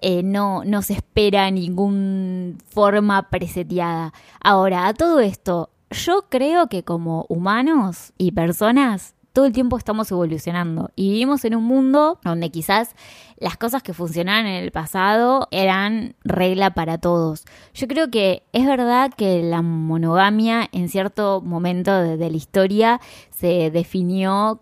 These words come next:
como un concepto de control y también se constituyó a la familia para ordenar socialmente a las personas. Y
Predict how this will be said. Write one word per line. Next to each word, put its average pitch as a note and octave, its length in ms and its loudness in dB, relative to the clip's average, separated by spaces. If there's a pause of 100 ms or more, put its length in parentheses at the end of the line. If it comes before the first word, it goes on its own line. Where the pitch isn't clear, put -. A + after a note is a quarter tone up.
como D#3+ 760 -6
un G3+ 180 -4
concepto F#3+ 500 2
de F#3 160 4
control G3+ 960 2
y D#3 420 -6
también F3 320 -2
se - 120 -2
constituyó E3 540 -2
a - 20 4
la G3 100 4
familia A3 680 0 (340)
para D#3+ 280 -2
ordenar E3+ 540 0 (120)
socialmente F#3 800 2
a F#3 40 2
las E3+ 160 -6
personas. F3+ 800 -2 (200)
Y D#3+ 300 -6